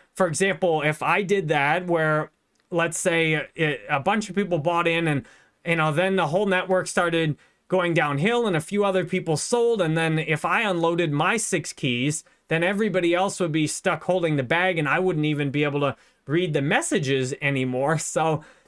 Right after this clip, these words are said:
that is definitely something to consider with this, and why I would not look to buy a whole bunch of a key right now, you know, to pay a whole bunch of eth for a key.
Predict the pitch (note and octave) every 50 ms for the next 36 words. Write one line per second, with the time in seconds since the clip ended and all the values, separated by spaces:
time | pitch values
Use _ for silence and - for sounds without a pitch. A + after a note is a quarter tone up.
0 | _ _ _ _ - D3 G3 A3+ C4 C#4 A#3+ G#3 F3+ E3+ - - - - F#3 F#3+
1 | G#3+ A3 G#3+ E3 D#3 D#3+ E3+ - - D#3 B2+ F#3+ G#3 - - A3+ G#3+ F#3+ F#3+ F#3
2 | - - G3+ F#3 - - F#3 E3+ D#3+ - E3+ E3 - C#3 B2+ - - D#4+ E4 E4
3 | G#3 D3+ C#3 C3 B2 - - C3+ B2 B2+ - - - C3+ C3 C3 B2+ C#3+ E3 F#3
4 | F3+ F3+ F3 E3 E3 D3+ - B2 C3 C#3+ D3+ D3+ D#3 C#3 D3+ D#3 F3 F3 D#3+ -
5 | D3+ D3+ E3 D#3+ - E3+ D3 B2 D3+ D3 C#3+ C#3+ C#3+ C#3+ - C#3 A#2+ - - F3
6 | D#3+ D3 B2+ D3+ F3 F#3+ D#3+ - C#3+ B2 B2 A#2 - - C#4+ D4 C#4 F#3 C#3 A#2+
7 | A2 G2 - B2 A2+ G#2+ G#2 A2+ C3 - - - F#3+ F3+ D#3+ D3+ D3+ D3 - F#3+
8 | F#3+ E3+ D3+ D#3+ F3 D#3 E3 D#3 D3+ - D3+ - D#3 D#3+ D#3 - C#3 B2 G#2+ -
9 | G#3+ A3+ C#3 -